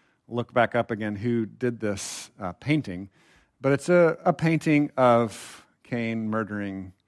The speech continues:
Abel. And it's just kinda held up as this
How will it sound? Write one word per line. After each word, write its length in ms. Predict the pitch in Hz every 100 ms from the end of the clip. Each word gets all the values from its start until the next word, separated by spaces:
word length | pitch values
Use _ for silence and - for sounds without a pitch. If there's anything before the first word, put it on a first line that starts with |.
| _ _ _ -
Abel. 320 | 95 82 80 95 _ _ _ _ _ _ _ - 131
And 60 |
it's 100 | 139
just 160 | 233 -
kinda 220 | 202 117
held 280 | 104 127 117
up 220 | 123 -
as 160 | 101 -
this 400 | 110 - -